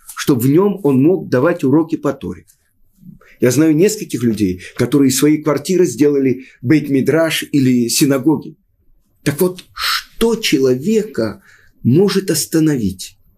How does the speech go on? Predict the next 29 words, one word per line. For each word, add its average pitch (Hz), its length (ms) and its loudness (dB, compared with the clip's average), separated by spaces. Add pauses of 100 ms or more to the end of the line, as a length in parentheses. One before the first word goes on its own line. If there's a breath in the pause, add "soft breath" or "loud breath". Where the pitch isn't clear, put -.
(480)
Ведь - 200 -8
на 135 140 0
самом 156 340 0
деле 131 300 2 (340 loud breath)
наши 156 260 0
мудрецы 127 460 0
сравнивают 147 580 0
этот 156 280 0
мир 185 280 2
с - 180 -4
минным 170 440 2
полем. 90 340 -2 (360)
Разве 208 300 2
возможно 175 640 0 (180 loud breath)
пройти 202 420 2
минное 190 480 4
поле 233 480 0 (100)
и 240 80 2
не 254 140 4
взорваться? 202 640 -2 (680)
И 156 80 4
мой 151 180 4
друг, 160 460 0 (220 loud breath)
который 98 540 0 (400)
уже 98 220 2
стал 101 400 0
большой 104 540 0
еврейский 113 420 0
мудрец, 107 480 0